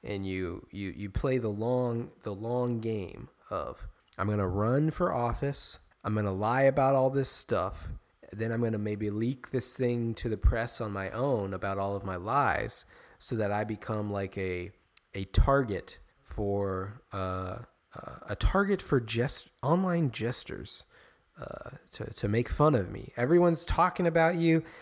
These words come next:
Everybody's making fun of you, but they are talking about you." And then, and then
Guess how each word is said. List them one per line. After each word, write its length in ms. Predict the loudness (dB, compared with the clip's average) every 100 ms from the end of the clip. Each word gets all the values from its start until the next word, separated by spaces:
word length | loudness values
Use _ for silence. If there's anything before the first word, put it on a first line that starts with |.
| -12
Everybody's 380 | -2 2 6 6
making 240 | 6 2 2
fun 280 | 2 4 4
of 140 | 2
you, 400 | 4 4 2 -2 _ _ -20 -20 _ 0
but 120 | 6
they 140 | 8
are 200 | 8 6
talking 460 | 6 4 4 4 2
about 380 | 2 0 -2 -4
you." 260 | -10 -12 -14 _ -6
And 180 | -2 2
then, 400 | 4 4 2 -4 -16 _ 0
and 140 | 4
then 420 | 6 8 6 4